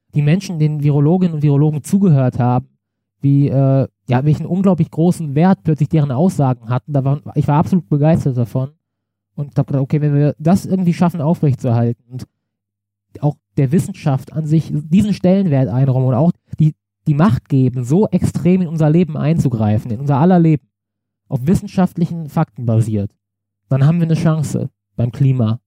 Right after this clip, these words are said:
Und, äh, ja, inzwischen bin ich relativ desillusioniert, ähm, wenn dann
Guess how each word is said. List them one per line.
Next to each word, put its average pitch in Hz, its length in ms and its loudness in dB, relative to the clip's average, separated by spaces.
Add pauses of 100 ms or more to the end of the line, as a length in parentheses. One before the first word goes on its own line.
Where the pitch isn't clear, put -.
(600)
Und, 127 240 -8 (140)
äh, 120 440 0
ja, 120 120 -4 (320)
inzwischen 160 300 -2
bin 156 80 0
ich 131 120 0
relativ 147 280 2
desillusioniert, 127 840 0 (280)
ähm, 120 260 -6
wenn 127 160 -2
dann 123 260 -2